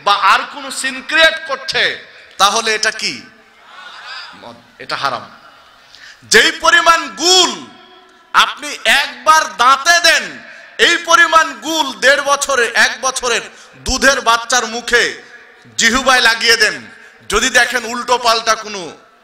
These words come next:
প্রতিক্রিয়া ব্যক্ত করছে, তাহলে এটা হারাম, এটা মদ।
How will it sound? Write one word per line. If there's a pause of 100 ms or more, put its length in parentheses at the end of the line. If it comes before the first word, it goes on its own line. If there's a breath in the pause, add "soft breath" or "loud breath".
(120)
প্রতিক্রিয়া
ব্যক্ত
করছে,
তাহলে
এটা
হারাম,
এটা
মদ।